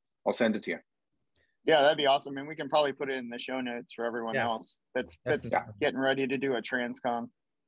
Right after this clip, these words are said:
Speaker 3: Yeah.
Speaker 1: Mm-hmm.
Speaker 3: Uh, just a quick question. So Dave, how many pairs of sneakers are you bringing?
Speaker 1: Uh, twelve.
Speaker 3: Mike, how many you have planned?
Speaker 2: Uh, there's a bet. So I, like, the,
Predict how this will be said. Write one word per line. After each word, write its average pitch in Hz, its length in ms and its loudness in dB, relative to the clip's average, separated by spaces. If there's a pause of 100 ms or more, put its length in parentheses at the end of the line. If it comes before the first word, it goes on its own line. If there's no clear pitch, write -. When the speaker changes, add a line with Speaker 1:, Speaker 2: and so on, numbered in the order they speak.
(140)
Speaker 3:
Yeah. 135 240 -2 (200)
Speaker 1:
Mm-hmm. 185 160 -6
Speaker 3:
Uh, 131 580 0 (220)
just 202 140 0
a 175 60 4
quick 220 280 4
question. 156 320 0
So 147 120 2
Dave, 135 260 2
how 160 120 0
many 190 160 0 (180)
pairs 165 200 0
of 160 60 -6
sneakers 160 460 -4
are 147 100 -6
you 160 100 0
bringing? 170 440 0 (920)
Speaker 1:
Uh, 151 140 6
twelve. 131 400 0 (600)
Speaker 3:
Mike, 135 240 -2
how 143 100 -2
many 143 240 -2
you 143 160 0
have 156 320 0 (140)
planned? 165 400 -4 (1040)
Speaker 2:
Uh, 151 500 8
there's 214 200 -2
a 285 60 0
bet. 156 460 4
So 143 480 -4 (100)
I, 156 380 0 (180)
like, 147 240 -4
the, 143 300 -2